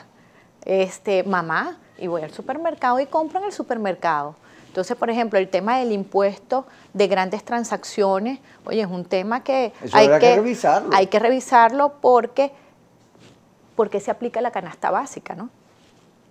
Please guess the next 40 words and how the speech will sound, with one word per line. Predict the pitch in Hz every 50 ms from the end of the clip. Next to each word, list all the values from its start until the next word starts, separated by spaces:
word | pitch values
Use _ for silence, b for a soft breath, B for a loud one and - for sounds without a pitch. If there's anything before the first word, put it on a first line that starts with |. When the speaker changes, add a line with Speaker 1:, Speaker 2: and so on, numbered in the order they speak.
| _ -
Speaker 1:
Y, | - 190 190 175 170 -
y | - 185 170
esto | 156 156 - 214 214
no | 277 269
puede | - 269 240 208
herir | 190 202 185 -
susceptibilidades | - 190 - - 185 170 - 190 180 170 170 170 165 165 170 170 160
ni | 165 160 156
nada, | 160 180 233 240 -
sino | - 185 170 165 160
que, | - 180 165
oye, | - - 190 220 190 156 - B B B B B B B
este, | B - 175 175 - - - - 175 170 165 160 147 143 - - b b b b b _ _ -
los | 185 180 165
productos | - - 175 170 156 156 147 - - 202
de | 226 220
primera | 226 226 214 208 185 196 208
necesidad | 233 240 - 247 - - 240 220 233 240 - - _ _ _ _ _ _ _ - -
también | 185 180 165 170 165 165
le | 180 185
aplicas | - - 208 202 208 190 175 - -
eso | 196 185 180 - 254
más | 254 233 190
el | 185 175 160
impuesto. | 151 147 - 202 233 220 175 - - -
O |
sea, | - 170 156
son | - - 170 175
cosas | - 208 208 - 285 269
que | - - 262 269 269 B B B B
hay | B - 233 254 285 - -
que | 294 277 233
ir | 269 339 381 269 202
reajustando, | 196 190 180 170 147 170 160 - - - 185 170 165 156 147 151 156 180 190 b b b b b
revisando | - 220 233 220 233 233 233 - - 247 226 220 233 262
para | 277 - - 254 226 233 247 254
ver | 240 233 240 269 -
cómo | - 220 202 214 214
se | - - 214
acopla | 202 - - - 180 180 - - 214 240